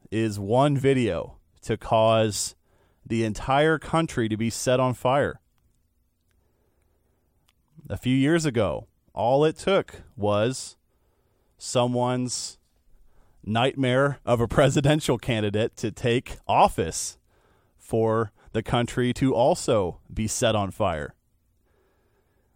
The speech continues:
What is going on here? Why is lawlessness so common today? Why is there an anti-government mentality?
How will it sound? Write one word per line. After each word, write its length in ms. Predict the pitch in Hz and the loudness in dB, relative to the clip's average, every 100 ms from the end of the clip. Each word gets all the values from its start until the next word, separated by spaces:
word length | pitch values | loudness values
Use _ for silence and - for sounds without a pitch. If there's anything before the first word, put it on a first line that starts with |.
| _ _ _ _ _ - | _ _ _ _ _ -20
What 280 | - 104 170 | -8 0 2
is 160 | 220 135 | 2 4
going 320 | 139 135 117 | 6 6 4
on 300 | 104 123 120 | 0 0 0
here? 380 | 98 85 - - _ _ _ _ _ | -4 -6 -10 -16 _ _ _ _ _
Why 760 | 104 104 120 180 170 92 113 - _ _ _ | -6 2 6 8 6 4 -6 -16 _ _ _
is 300 | 120 120 104 | -2 0 0
lawlessness 640 | 104 123 156 143 - 123 117 | 4 8 8 6 2 -4 -2
so 340 | - 139 143 | 2 4 4
common 520 | - - 131 139 123 | 2 0 2 2 0
today? 420 | - 90 85 65 - _ _ _ _ _ _ _ _ | -4 -6 -6 -8 -14 _ _ _ _ _ _ _ _
Why 460 | 107 117 139 165 170 175 | 2 6 8 8 6 4
is 560 | 131 123 120 113 - - | 4 4 2 -2 -8 -12
there 300 | 98 113 113 | -4 0 2
an 100 | 107 - | 0 -2
anti-government 1900 | 123 139 156 - 139 127 127 127 120 _ - 101 117 120 123 113 113 - - _ _ _ _ | 2 2 2 0 2 4 4 2 0 _ -16 0 2 4 2 0 -2 -4 -14 _ _ _ _
mentality? 920 | 104 113 110 - 113 127 104 76 - | -2 0 0 0 2 4 2 -4 -16